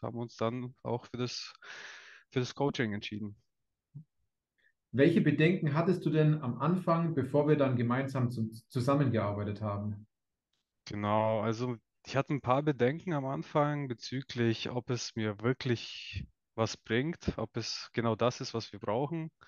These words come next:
Speaker 1: Ähm, im Nachhinein kann ich sagen, ja, <laughs> war es. Ähm, es hat uns auf ein ganz anderes Level gehoben, auch vom Mindset her. Ähm, ja, kann ich wirklich nur empfehlen.
Speaker 2: Und wie war damals deine Ausgangssituation, bevor wir dann gemeinsam gestartet sind?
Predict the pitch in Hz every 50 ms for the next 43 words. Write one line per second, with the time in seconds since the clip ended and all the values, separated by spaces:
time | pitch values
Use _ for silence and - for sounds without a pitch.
0 | - - - - - - - - - - - - _ _ _ _ - 104 107 110
1 | 110 113 117 101 - 123 110 123 120 127 120 135 127 120 113 - 113 107 107 104
2 | - 110 107 107 101 95 92 101 120 135 135 - - - - - 107 104 101 107
3 | 117 135 151 160 - - - - - - 101 104 101 101 104 110 - - 107 -
4 | - 110 104 110 110 101 - 113 104 123 123 123 120 117 117 110 113 107 - 110
5 | 113 117 123 127 123 123 127 117 123 127 135 131 131 135 131 123 - - 117 -
6 | - - 104 101 101 107 120 139 - 139 127 - - 131 127 131 131 - _ _
7 | _ _ - - - - - - - - - - - _ _ _ _ 98 101 101
8 | 101 101 104 104 98 - _ _ 101 98 101 104 - _ _ - - 127 127 120
9 | 117 123 113 - 110 107 - - - - _ _ 117 113 107 95 - - 95 92
10 | 90 90 - _ _ - - - - - _ _ _ _ _ _ _ _ _ -
11 | _ _ _ _ _ _ _ _ _ _ _ _ _ _ 160 147 127 117 160 185
12 | 190 190 170 151 147 139 160 175 180 160 151 - - 143 131 131 127 123 120 123
13 | 123 147 160 - - 156 156 156 - 170 147 165 156 151 147 147 - - 143 143
14 | 151 156 165 165 165 160 - - 139 131 - - 135 139 170 165 151 147 151 151
15 | 143 - 135 123 120 127 143 147 - - 139 135 135 120 120 113 - - 113 117
16 | 147 139 139 - 170 180 208 214 190 -